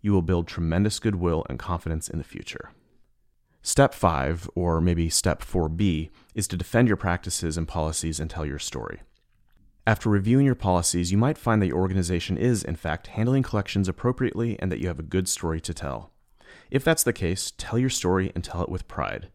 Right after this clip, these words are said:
Focus on the care your organization provides the community and how you're helping people access that care. Don't wait for your policies to come under more fire before you get in front of the issue. And again, when you are talking about your practices, remember that they impact real people.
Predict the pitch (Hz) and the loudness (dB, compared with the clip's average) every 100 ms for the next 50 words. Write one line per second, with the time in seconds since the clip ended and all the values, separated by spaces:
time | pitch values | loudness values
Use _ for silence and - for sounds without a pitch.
0 | _ _ - - 120 139 135 131 - 110 | _ _ -10 2 4 4 2 2 2 4
1 | 113 123 - 113 120 104 101 113 110 90 | 6 6 4 4 4 2 0 0 -2 0
2 | 85 90 87 - 98 117 117 113 - 85 | 0 0 -2 -2 2 4 2 0 -4 -6
3 | 95 95 82 98 101 107 - 92 90 - | -4 -2 -2 -2 -2 -4 -2 -2 -2 -2
4 | 76 - 80 - 57 - 50 - _ _ | -6 -4 -4 -6 -8 -12 -14 -14 _ _
5 | _ _ _ - 135 104 139 131 117 95 | _ _ _ 4 4 6 2 2 2 0
6 | - 95 92 - 80 - 95 98 82 85 | 2 2 2 0 -6 -6 0 0 0 -2
7 | 87 - 78 76 - - 80 73 82 92 | -2 -2 -2 -2 -6 -6 -6 -4 -4 -4
8 | - 85 78 62 - 55 53 - _ - | -4 -4 -4 -8 -8 -10 -12 -16 _ -2
9 | 92 92 107 90 80 - - - - 98 | 0 2 2 2 0 -4 -16 -20 -4 2
10 | 95 110 120 110 - 107 90 - 87 82 | 4 4 4 0 2 0 0 -2 -4 -4
11 | 80 - 76 73 87 87 87 107 107 95 | -6 -4 -4 -4 -2 0 2 2 2 -2
12 | 80 78 - 87 90 87 - _ - 85 | -4 -4 -4 -4 -4 -8 -12 _ -10 -4
13 | 85 82 90 - 80 - 50 | -2 -2 -6 -8 -10 -8 -12